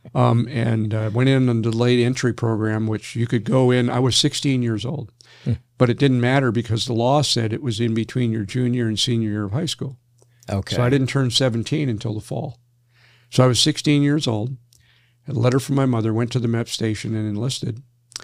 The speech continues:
Speaker 1: And after I graduated, I was sent to my first duty assignment. I went to basic training and A I T at Fort Ord, and then I went to Germany,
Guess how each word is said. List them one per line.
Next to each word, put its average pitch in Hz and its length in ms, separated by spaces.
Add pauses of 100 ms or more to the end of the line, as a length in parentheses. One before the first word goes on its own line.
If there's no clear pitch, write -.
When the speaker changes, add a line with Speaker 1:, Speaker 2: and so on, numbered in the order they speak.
(680)
Speaker 1:
And 110 260
after 123 340
I 110 40
graduated, 120 720 (760)
I 113 100
was 107 360 (540)
sent 117 400 (160)
to 117 80
my 110 120
first 107 300
duty 147 220
assignment. 104 420
I 101 40
went 104 180
to 104 200 (280)
basic 113 320
training 107 400
and 98 200
A 107 200
I 107 60
T 113 180
at - 100
Fort 110 240
Ord, 113 180
and 107 120
then 107 100
I 107 40
went 104 180
to 110 80
Germany, 101 460